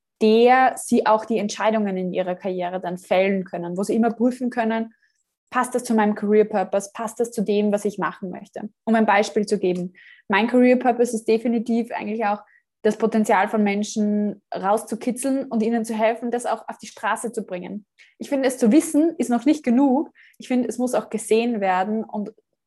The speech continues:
draußen sein, dein Potenzial. Weil das ist das, was mich auch immer sehr gestört hat an, an der Karriere im Konzern,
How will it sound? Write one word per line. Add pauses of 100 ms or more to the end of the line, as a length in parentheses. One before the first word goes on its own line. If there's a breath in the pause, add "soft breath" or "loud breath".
(120)
draußen
sein,
dein
Potenzial. (260 loud breath)
Weil
das
ist (140)
das,
was
mich
auch
immer
sehr
gestört
hat
an,
an
der
Karriere
im
Konzern,